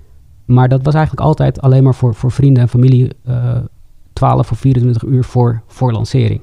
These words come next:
En, eh, ik was eigenlijk de eerste die, die dat ook, eh, die dat koppelde aan, eh, engagement. Dus, eh,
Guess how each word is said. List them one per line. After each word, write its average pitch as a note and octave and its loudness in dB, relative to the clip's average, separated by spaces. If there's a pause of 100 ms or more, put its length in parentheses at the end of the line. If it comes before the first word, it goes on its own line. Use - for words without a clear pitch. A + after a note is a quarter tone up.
(760)
En, A#2+ 4 (840)
eh, A#2 4 (1000)
ik C#3+ -4
was E3+ 0
eigenlijk D3+ 0
de D3 2
eerste E3 -2
die, C#3 2
die C3+ 0
dat C3+ 0 (840)
ook, - -4 (360)
eh, B2+ 0 (100)
die C#3 2
dat C#3+ -2 (200)
koppelde D#3 0
aan, C3 0 (220)
eh, A#2+ 2 (520)
engagement. C#3+ 0
Dus, A#2 -2
eh, A2 0